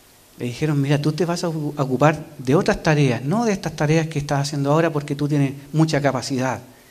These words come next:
Le estás haciendo mucho empeño, le estás poniendo esfuerzo, eres perseverante, tienes ganas de salir adelante, de formar tu familia, por lo tanto te vamos a dar un puesto mejor".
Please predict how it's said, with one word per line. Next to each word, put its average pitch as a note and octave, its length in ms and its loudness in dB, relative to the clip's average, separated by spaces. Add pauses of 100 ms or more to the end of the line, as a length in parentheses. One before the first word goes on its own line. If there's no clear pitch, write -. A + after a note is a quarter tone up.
(120)
Le C#3 80 2
estás C#3 220 4
haciendo C3+ 220 2
mucho C3 220 2
empeño, G#3+ 560 4 (320)
le - 80 -10
estás - 160 -6
poniendo C3 540 0 (180)
esfuerzo, G3+ 640 4 (480)
eres C#3 220 -4
perseverante, G3 880 0 (120)
tienes C#3+ 240 0
ganas C#3 240 0
de B2+ 200 -4
salir C3 260 -2
adelante, F#3+ 500 2
de D#3+ 60 -4
formar C#3 320 -4
tu D3 80 -6
familia, A3+ 540 0 (480)
por C#3+ 100 0
lo C#3 60 0
tanto D#3+ 240 2
te D3 80 0
vamos C#3 160 4
a C#3 40 0
dar C#3 100 2
un C#3 80 -4
puesto C#3+ 280 -6
mejor". - 340 -8